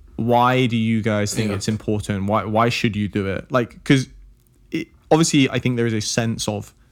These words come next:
Speaker 1: self-fulfillment and, like,
Speaker 2: Mm-hmm.
Speaker 1: creative fulfillment that can come from cre-, from doing, you know, this kind of stuff.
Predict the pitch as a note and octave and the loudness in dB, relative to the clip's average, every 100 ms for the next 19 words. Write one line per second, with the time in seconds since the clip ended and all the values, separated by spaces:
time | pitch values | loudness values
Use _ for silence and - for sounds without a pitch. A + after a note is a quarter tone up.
0 | _ _ - - - G#2+ G2+ - B2 - | _ _ -8 -2 0 0 -2 -6 -6 0
1 | A#2+ G#2 G#2+ C#3+ F3 B2+ A2+ G#2+ A2+ - | 0 0 0 2 2 2 2 0 -2 -4
2 | B2+ C3 B2 C3 - C3 C3+ - A#2 A2+ | 0 2 4 2 0 -2 -2 0 0 0
3 | G#2 G#2+ G#2+ A2 G#2 G2 G2 - G#2 - | -2 -4 -6 -6 -6 -8 -6 -4 -4 -6
4 | - G#2 F#2+ G2+ F#2+ G2 G2+ _ _ - | -6 -4 -4 -4 -4 -6 -8 _ _ -8
5 | G2 F#2 G#2 - - G2 - - G2 - | -4 -4 -4 -6 -6 -6 -4 -4 -4 -8